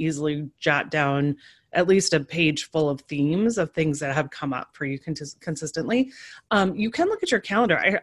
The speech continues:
I read, uh, someone posted about this, uh, really taking out your calendar for the year and looking at it and seeing what were, um, the way they did it, I thought was really interesting, looking at the things that energized you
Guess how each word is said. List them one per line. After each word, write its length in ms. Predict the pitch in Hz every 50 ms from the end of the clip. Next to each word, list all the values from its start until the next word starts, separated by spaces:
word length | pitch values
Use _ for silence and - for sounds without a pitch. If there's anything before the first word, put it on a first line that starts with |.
| - -
I 40 | 190
read, 420 | 185 208 220 226 226 226 214 208 -
uh, 240 | - 185 170 156 151
someone 580 | 147 - - 202 202 208 196 190 185 180 170 - - - - - - _ _ _ -
posted 320 | - 185 175 - 190 175
about 240 | 175 170 165 160 -
this, 280 | - 170 160 - - - - -
uh, 380 | 175 156 143 143 - 67 62 - - _ _ _
really 520 | - 196 165 175 196 214 226 220 220 202 190
taking 380 | - - - 214 196 214 208 190
out 120 | 156 -
your 120 | - 151 147
calendar 540 | - - - 175 208 254 262 165 139 127
for 160 | - - 165 147
the 100 | 139 143
year 400 | - - 71 104 135 - 185 -
and 180 | - 185 170 170
looking 320 | 165 160 - - 202 185
at 140 | 160 139 139
it 160 | 143 - -
and 120 | - 165 156
seeing 540 | - - - 175 180 175 175 170 170 165 - - - - - _ _ _ -
what 480 | 156 151 160 180 175 185 196 - - 196
were, 600 | 175 175 170 165 165 160 160 160 160 156 - - -
um, 280 | - 160 147 147 151 151
the 100 | 170 165
way 160 | 185 208 233
they 140 | 247 269 269
did 200 | 208 220 226 214
it, 80 | 202 180
I 80 | 165
thought 180 | 165 - 143 92
was 160 | 165 160 165
really 200 | 170 170 160 -
interesting, 540 | - 170 165 165 151 - 156 143 135 143 135
looking 360 | - 160 160 - - 208 208 190
at 240 | 175 165 - - - _
the 140 | 165 160 156
things 540 | - _ - 165 160 160 160 160 151 147 -
that 200 | - 143 - - -
energized 640 | - 151 151 160 175 180 226 220 220 233 233 233 -
you 300 | 262 277 285 302 320 320